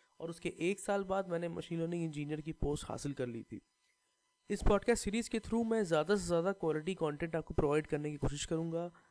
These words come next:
आपका जो free time है उसको मैं utilize करने, करवाने की कोशिश करूंगा। ज़्यादा से ज़्यादा up to date machine learning and artificial intelligence के बारे में information देना, news देना और थोड़ा बहुत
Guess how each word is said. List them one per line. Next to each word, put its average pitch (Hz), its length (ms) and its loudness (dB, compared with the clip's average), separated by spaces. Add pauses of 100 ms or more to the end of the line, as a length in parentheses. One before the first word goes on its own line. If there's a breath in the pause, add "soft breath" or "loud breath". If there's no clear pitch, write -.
(160 loud breath)
आपका 156 300 2
जो 190 60 2
free 180 280 0
time 185 240 2
है 185 160 0
उसको 170 220 -2
मैं 165 120 -2
utilize 143 480 0
करने, 175 380 0 (320 loud breath)
करवाने 156 340 2
की 170 100 -4
कोशिश - 320 2
करूंगा। 180 460 2 (300 loud breath)
ज़्यादा 143 260 0
से 170 160 -6
ज़्यादा 160 680 0
up 147 60 0
to - 220 2
date 175 300 2
machine 170 560 -6
learning 170 340 0
and 165 60 -2
artificial 151 440 -2
intelligence 160 420 -4
के - 120 -4
बारे 143 260 -2
में 165 240 0 (380 loud breath)
information 147 520 0
देना, 156 340 0
news 151 420 0
देना 151 360 -2
और 139 600 -2
थोड़ा 147 160 0
बहुत 165 260 4